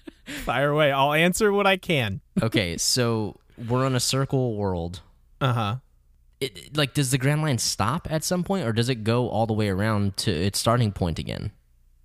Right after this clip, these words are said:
Speaker 1: It goes all the way around to its starting point again. I mean,
Speaker 2: So,
Speaker 1: it completely circles
Speaker 2: so
Speaker 1: the
Speaker 2: if you're
Speaker 1: globe.
Speaker 2: on the red line,
Speaker 1: Mm-hmm.
Speaker 2: like, if you're walking on land
Speaker 1: <laughs>
Speaker 2: on the red line.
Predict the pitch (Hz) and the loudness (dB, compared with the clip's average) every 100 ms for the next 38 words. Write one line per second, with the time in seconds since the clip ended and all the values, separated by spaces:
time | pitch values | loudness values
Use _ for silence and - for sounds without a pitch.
0 | _ _ _ - 147 185 160 151 123 113 | _ _ _ -4 0 2 4 2 0 -2
1 | 104 101 107 95 - 92 95 95 95 95 | -2 -4 -4 -6 -6 -8 -8 -8 -8 -6
2 | 123 131 131 151 165 139 117 117 104 - | 0 2 2 2 2 2 0 -2 2 4
3 | 139 123 151 139 180 175 139 131 104 87 | 4 0 -2 0 0 0 0 -2 -2 -4
4 | 85 104 _ _ _ _ _ - 139 113 | -4 -6 _ _ _ _ _ -10 -6 -4
5 | 113 110 - _ _ _ _ _ _ _ | -6 -8 -12 _ _ _ _ _ _ _
6 | - 98 98 - 101 92 - _ 95 95 | -10 -10 -10 -6 -4 -6 -10 _ -10 -6
7 | 104 - 120 117 117 _ _ _ _ _ | -4 -4 -4 -4 -6 _ _ _ _ _
8 | _ _ 92 117 113 98 95 95 165 - | _ _ -6 -4 -4 -4 -4 -4 -2 -4
9 | - 101 98 120 131 127 101 95 | -6 -4 -2 0 -2 -2 -2 -2